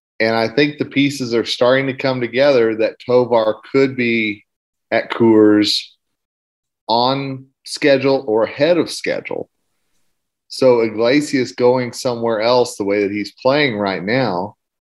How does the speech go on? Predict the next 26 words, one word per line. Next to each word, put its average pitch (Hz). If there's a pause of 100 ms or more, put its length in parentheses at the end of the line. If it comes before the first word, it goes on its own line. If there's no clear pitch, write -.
(220)
and 107
having 113
a, 101 (840)
um, 90 (600)
you 107
know, 95 (140)
a, 90
a 95
patch 120 (260)
for 117
that 127
until 110
Tovar 120
is 90
ready. 95 (1040)
Uh, 95
an 101
Alan 113
Trejo, 123 (220)
uh, 95
you 98
know, 120
a, 90
a -
Hampson. 156 (720)
Um, 101